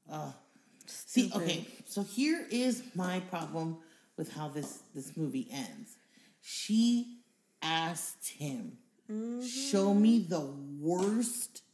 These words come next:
Speaker 1: it could be. What's the worst that can possibly happen?" So he shows her the worst,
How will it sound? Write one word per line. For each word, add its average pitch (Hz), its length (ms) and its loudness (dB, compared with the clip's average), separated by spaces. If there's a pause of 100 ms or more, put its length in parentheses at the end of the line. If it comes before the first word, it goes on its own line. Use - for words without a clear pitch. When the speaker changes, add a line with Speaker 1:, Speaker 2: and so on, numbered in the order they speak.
(380)
Speaker 1:
it 165 220 -4
could 156 200 -2
be. 90 320 -8 (440)
What's 196 400 0
the 202 180 -2
worst 190 680 -2 (640)
that 165 220 -2
can 170 160 -2
possibly 160 560 -4
happen?" - 360 -12 (1600)
So 196 380 2
he 214 340 -2
shows 254 460 4
her 202 200 2
the 170 140 -2
worst, 190 580 -2